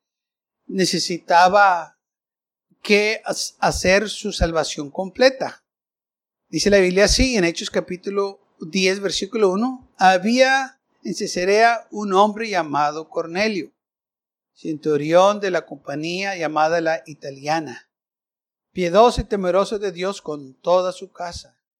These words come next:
y que hacía muchas limosnas al pueblo, y oraba a Dios siempre. Este vio claramente en una visión,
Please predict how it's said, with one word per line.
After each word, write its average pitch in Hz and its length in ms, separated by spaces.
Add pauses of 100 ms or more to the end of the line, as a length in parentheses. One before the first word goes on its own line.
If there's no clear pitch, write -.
(260)
y 214 160
que 240 120
hacía 262 240
muchas 277 360
limosnas 226 640
al 175 140
pueblo, 208 600 (520)
y 196 140
oraba 240 840
a 165 200
Dios 170 720
siempre. 151 920 (720)
Este 156 440
vio 196 220
claramente 202 640
en 190 60
una 202 180
visión, 214 640